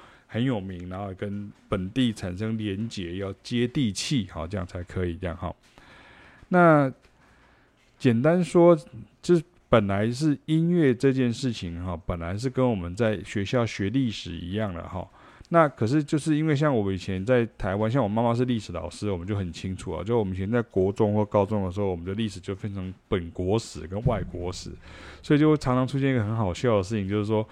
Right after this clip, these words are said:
比如说大家在念本国史的时候，并，并不晓得这个年代，比如说一七五零年的时候，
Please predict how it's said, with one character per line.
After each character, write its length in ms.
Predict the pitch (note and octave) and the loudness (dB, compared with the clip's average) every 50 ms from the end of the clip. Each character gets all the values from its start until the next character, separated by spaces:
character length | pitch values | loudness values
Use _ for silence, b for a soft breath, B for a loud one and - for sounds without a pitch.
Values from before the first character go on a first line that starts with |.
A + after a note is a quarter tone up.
| B B B B | B B B B
比 100 | - G2+ | -2 -2
如 60 | G#2 G2+ | 0 2
说 160 | A2+ B2 B2 | 2 2 4
大 160 | B2 C3+ B2+ | 4 4 4
家 160 | B2 B2+ B2 B2 | 6 6 4 4
在 200 | B2 - B2+ B2 | 4 4 2 2
念 240 | A#2 B2 B2+ B2 A#2 | 4 2 0 -2 -2
本 220 | - - F#2+ F2 | -2 -4 -4 -4
国 220 | E2+ - G2+ G#2+ A2+ | -2 0 0 0 0
史 120 | A2 G#2+ | 0 0
的 140 | F#2+ F2+ F2+ | -2 -2 0
时 80 | G2 | 0
候， 100 | A2+ A2 | 0 0
并， 300 | G#2 - - - B2+ B2 C3 - | 0 0 0 -2 -2 -2 0 -2
并 180 | C#3+ C#3 C3+ | 0 0 0
不 100 | B2+ C#3 | 0 -2
晓 160 | B2+ B2 G#2 | 0 0 0
得 60 | F2+ F2+ | 0 0
这 100 | A2 A#2 | -2 0
个 100 | A#2 A2 | 0 0
年 340 | G#2+ G#2+ G#2 G2 F#2 G2 | 0 0 -2 -2 -2 -4
代， 180 | G#2+ - B2 G#2 | 0 0 2 2
比 60 | F#2+ | 2
如 80 | F#2 F2+ | 0 -2
说 80 | G#2+ | -2
一 180 | A#2 A2 C3 C3 | -4 -2 -4 -4
七 240 | A#2+ - - C#3 C3 | -4 -2 -2 0 0
五 140 | A#2+ G#2 F#2+ | 0 0 -2
零 200 | F2+ G2 G2+ G2+ | -2 -2 -2 -2
年 180 | G#2 G2 F2+ | -2 -4 -4
的 120 | F2 F2+ F#2 | -4 -6 -8
时 160 | F#2 - F#2 | -8 -8 -6
候， 240 | F2+ A2 A2 G2+ | -2 0 -2 -2